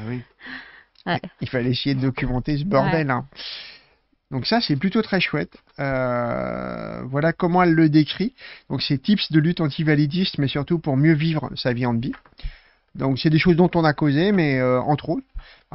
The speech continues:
Speaker 1: elle est, euh, son rapport à, à la militance est, euh, est hors militance en quelque sorte. C'est, euh, il y a un caractère juste, euh, vital et, euh, affirmé, mais, euh, c'est une pratique, euh,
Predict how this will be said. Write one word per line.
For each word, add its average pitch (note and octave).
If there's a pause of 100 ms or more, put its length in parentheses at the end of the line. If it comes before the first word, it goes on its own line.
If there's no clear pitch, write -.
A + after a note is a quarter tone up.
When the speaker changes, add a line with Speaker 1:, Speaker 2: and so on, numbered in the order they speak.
(120)
Speaker 1:
elle D3
est, F3
euh, C3
son D3+
rapport E3+
à, D#3+ (520)
à -
la C#3+
militance D3+
est, C#3+
euh, C#3
est -
hors D#3
militance C#3+
en C3+
quelque B2
sorte. B2+
C'est, C3+
euh, B2+
il B2
y B2
a A#2
un A#2
caractère B2+
juste, C#3+
euh, A#2+ (420)
vital C#3 (100)
et, C#3
euh, B2+
affirmé, C#3+
mais, C#3+
euh, B2
c'est -
une C3
pratique, C3
euh, C#3